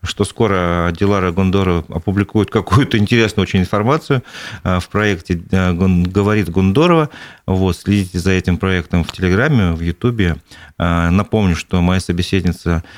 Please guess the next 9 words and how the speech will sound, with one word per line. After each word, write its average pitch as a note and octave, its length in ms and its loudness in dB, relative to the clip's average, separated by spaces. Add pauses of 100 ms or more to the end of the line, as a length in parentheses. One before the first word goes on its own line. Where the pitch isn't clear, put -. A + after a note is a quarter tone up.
(180)
Дилара F#2 340 0
Гундорова, G2 480 2
руководитель, F2+ 800 0
э, E2 380 0 (340)
автономной F2+ 460 0
некоммерческой F#2 460 0
организации, C3 640 0
информационно-аналитический G#2 1200 0
центр, D3 480 -2